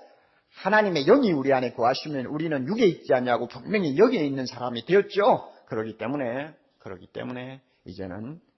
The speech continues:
육신대로 살면 안 된다는 말입니다. 옛날에는 우리가 육신에게 빚지고 살았어요. 그러나 이제는 누구에게 빚졌습니까? 누구에게 빚졌어요? 성령에게 빚졌습니다.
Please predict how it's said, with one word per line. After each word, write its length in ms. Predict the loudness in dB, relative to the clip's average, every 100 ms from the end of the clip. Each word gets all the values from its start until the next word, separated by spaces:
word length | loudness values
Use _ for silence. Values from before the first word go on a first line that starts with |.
| _
육신대로 420 | -12 -12 -10 -10
살면 580 | -10 -8 -8 -6 -8 -10 _ _
안 160 | -14
된다는 340 | -10 -6 -6 -6
말입니다. 640 | -8 -10 -12 -12 -14 -16 _ _ _ _
옛날에는 520 | -4 -2 2 0 0 -6
우리가 260 | -4 -4
육신에게 440 | -4 -8 -10 -10 -12
빚지고 340 | -12 -6 -6
살았어요. 440 | -6 -10 -12 _ _ _ _ _ _ _ _ _
그러나 300 | -6 -4 -4
이제는 320 | -6 -6 -4
누구에게 340 | -4 -2 -2 -2
빚졌습니까? 680 | -8 -10 -8 -10 -4 -6 -6 _ _ _ _ _ _ _
누구에게 400 | -4 -2 -2 -4
빚졌어요? 420 | -12 -12 -14 -18 _ _ _ _ _ _ _ _ _ _ _ _ _ _
성령에게 720 | -20 -10 -8 -6 -8 -10 -14 -20
빚졌습니다. 680 | -20 -18 -20 -20 _ _